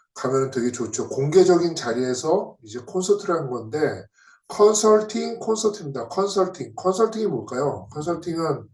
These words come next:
어떤 의뢰받은 물건에 대해서 계획을 짜고 분석을 해서 방향을 제시하는 것들이죠. 이런 것들을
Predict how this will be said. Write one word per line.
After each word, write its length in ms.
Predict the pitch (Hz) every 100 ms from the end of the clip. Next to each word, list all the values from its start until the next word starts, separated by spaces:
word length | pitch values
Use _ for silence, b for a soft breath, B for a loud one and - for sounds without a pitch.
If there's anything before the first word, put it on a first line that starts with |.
| _ _
어떤 560 | - 127 - 139 131
의뢰받은 1400 | 123 156 170 170 170 165 156 156 127 151 151 147 143 127
물건에 600 | 113 123 - 151 147 143
대해서 760 | 135 123 120 165 170 131 95 - _
계획을 400 | - 131 151 160
짜고 220 | 151 147
분석을 960 | 135 131 127 143 143 139 139 135 131 131
해서 480 | 151 143 180 202 b b b b
방향을 440 | - 131 156 165 117
제시하는 440 | 127 113 131 127
것들이죠. 460 | 113 120 104 101 98
이런 280 | 127 160 165
것들을 680 | 160 - 165 185 107 -